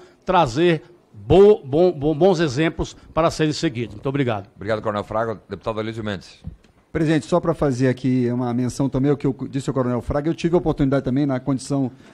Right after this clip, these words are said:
Speaker 3: de secretário de Segurança Pública do Estado do Maranhão, de estar em Medellín também, conhecer aquele projeto exitoso. E acho muito importante que essa comissão vá a Medellín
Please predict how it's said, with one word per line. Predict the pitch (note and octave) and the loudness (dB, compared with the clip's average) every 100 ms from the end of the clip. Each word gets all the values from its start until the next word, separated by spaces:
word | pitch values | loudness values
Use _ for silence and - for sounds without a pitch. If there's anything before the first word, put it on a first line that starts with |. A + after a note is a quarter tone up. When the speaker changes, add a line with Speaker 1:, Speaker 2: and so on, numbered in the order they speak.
| - | -12
Speaker 3:
de | |
secretário | B2 F3 D3+ - F3 C#3 | -2 2 2 4 2 2
de | |
Segurança | C#3 D3+ C#3+ C3+ | -2 0 0 -2
Pública | D3 D3 C3+ | -2 -2 -2
do | |
Estado | - C3+ | -2 -4
do | C3 | -2
Maranhão, | B2+ B2 E3 E3+ - _ | -2 -2 -2 -4 -12 _
de | C#3 | -10
estar | - E3+ | 0 2
em | E3+ | 4
Medellín | E3 D3+ C#3+ | 4 4 4
também, | C#3+ B2 C3 D3+ | 2 0 0 -2
conhecer | - D3 D3 C3+ D3 | -2 -2 -2 -2 -6
aquele | D#3 C#3 | -6 -4
projeto | C#3+ B2 D3 D#3+ | -4 -2 -2 -2
exitoso. | C#3+ D#3+ C3+ A2+ G2 F#2 - _ _ _ | -2 -2 -2 -2 -4 -10 -18 _ _ _
E | - F3+ | 0 0
acho | F3 F#3 | 2 2
muito | F#3+ B3 A3+ | 4 4 2
importante | F#3+ F3 - A#2+ G#2+ | 2 2 2 -4 -4
que | - | -8
essa | D3+ E3 | -8 -4
comissão | D#3+ C#3+ F3 D3+ | -2 -2 0 2
vá | D3 | 2
a | D3 | 2
Medellín | B2+ B2+ B2 E3+ | 0 0 2 0